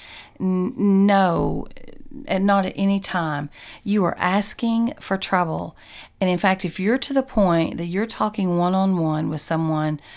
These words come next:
about the problems in your marriage, you might be intentionally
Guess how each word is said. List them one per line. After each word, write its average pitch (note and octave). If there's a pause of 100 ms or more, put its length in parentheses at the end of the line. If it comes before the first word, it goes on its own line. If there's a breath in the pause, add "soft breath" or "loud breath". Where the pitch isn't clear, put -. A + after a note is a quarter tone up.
(300 loud breath)
about E3
the D#3+
problems G3
in F3+
your F3
marriage, D#3+ (360 loud breath)
you F3+
might G3
be F3+
intentionally D#3+